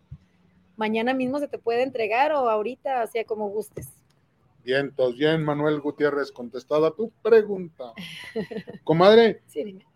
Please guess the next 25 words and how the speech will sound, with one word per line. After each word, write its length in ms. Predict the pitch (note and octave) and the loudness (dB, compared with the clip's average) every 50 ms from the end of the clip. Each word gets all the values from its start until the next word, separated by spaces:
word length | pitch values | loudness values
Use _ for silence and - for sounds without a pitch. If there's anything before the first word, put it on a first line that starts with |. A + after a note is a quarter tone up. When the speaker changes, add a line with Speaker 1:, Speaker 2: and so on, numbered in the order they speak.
| _ _ | _ _
Speaker 2:
ahí 320 | - C#3 D3+ E3+ F#3+ G3+ | 0 4 4 6 8 8
hay 160 | G#3 G#3+ G#3+ | 8 10 10
algo, 480 | G#3 G#3 G#3+ G#3+ G3+ G#3+ A3 A3+ A3 G3+ | 8 8 8 8 8 10 12 12 12 10
este, 1000 | F#3 E3+ D#3 - - _ D#3 D3 D3 D3 C#3+ C#3+ C#3+ C#3+ C#3+ C#3 C#3 C#3+ C#3+ C#3+ _ _ _ _ _ _ | 8 6 4 2 -2 _ 6 8 8 8 8 8 6 6 6 4 2 0 -2 -6 _ _ _ _ _ _
de, 640 | - C#3 - C#3+ C#3+ C#3+ C#3+ C#3 C#3+ C#3+ C#3 C#3+ C#3+ - | -20 -2 2 4 6 6 6 4 4 2 2 0 -2 -6
de 140 | B2+ B2+ C#3 | -6 -4 -2
un 160 | D3+ F3 G3 | -2 0 2
desafuero. 880 | G3+ A3 G#3+ - E3 C#3 B2 - _ B2 B2 C3 C3 B2+ C3 B2+ B2 - _ _ _ _ - - - - | 2 2 2 2 -2 -4 -4 -4 _ -4 -2 -2 -2 -2 -4 -6 -8 -12 _ _ _ _ -20 -20 -10 -6
Speaker 1:
Ah, 160 | A3+ C4+ D4+ | -6 -6 -4
sí. 420 | - - C4+ C4 C4+ D4 F4 - _ _ _ _ _ _ _ _ _ _ - _ _ _ _ _ | -4 -4 -2 -2 0 -2 -4 -6 _ _ _ _ _ _ _ _ _ _ -20 _ _ _ _ _
Benditos 460 | A3+ A#3 A#3 A3+ B3 A#3+ - D4 D4+ | -4 -2 -2 -2 -4 -2 0 0 0
desafueros 580 | D#4 D4 - C#4 B3 - C4 B3+ B3+ C4+ C#4+ C4+ | 0 -2 -2 -4 -2 0 2 2 4 2 2 2
ya 140 | C#4 C#4 C#4+ | 2 2 2
para 160 | D#4 D4+ D4 | 2 2 2
la 140 | C4+ B3 A3+ | 2 2 2
gente 880 | - B3+ A#3+ B3 A#3+ D4 D4 D4 D4 C#4+ C4+ B3 A#3 A3 A3 G#3+ G#3+ G3+ | 0 -2 -4 -2 0 2 2 4 4 4 4 2 2 0 0 0 -2 -2
depravada, 600 | A3+ A3+ A3+ A#3+ A#3 A3+ A3 A3+ A3+ A#3+ C#4+ C#4+ | -4 -4 -2 -2 -2 0 0 0 0 0 -2 -2
gente 500 | C#4+ C4 B3 B3 - C4+ C4+ C4 - _ _ _ _ _ _ _ _ _ _ _ _ _ - | -2 -4 -4 0 2 2 2 2 0 _ _ _ _ _ _ _ _ _ _ _ _ _ -2
que 240 | A#3 G#3+ G#3 G#3 | 0 0 2 2
abundaba 800 | G#3 G#3 G3+ G#3 G#3+ G#3 G3+ G#3 G3+ A#3 B3+ C#4 D#4 F4 E4 C#4 | 2 0 0 -2 -4 -4 -4 -4 0 2 2 2 2 2 0 0
anteriormente 1000 | B3+ B3 A#3+ A#3+ A#3 G3+ A3+ A3+ A3 C#4 C#4+ C#4 C4+ C4 C4+ B3+ - D4+ D4+ D4+ | 0 0 -2 -2 -2 0 0 0 0 0 0 -2 -2 -2 -4 -4 -4 -2 -2 -2
en 100 | C4+ A#3 | -2 -2
todos 240 | - A3+ A3+ B3+ C#4+ | -2 -2 -2 0 0
los 160 | C#4+ C4+ - | 0 0 -2
ayuntamientos 840 | B3 G#3 G3+ G3+ G#3 F#3+ G3 G3+ G#3+ G#3+ A3+ A#3+ B3 - C#4+ D4+ D4 | -4 -4 -6 -6 -8 -8 -8 -6 -4 -4 -4 -4 -4 -2 -2 -2 -2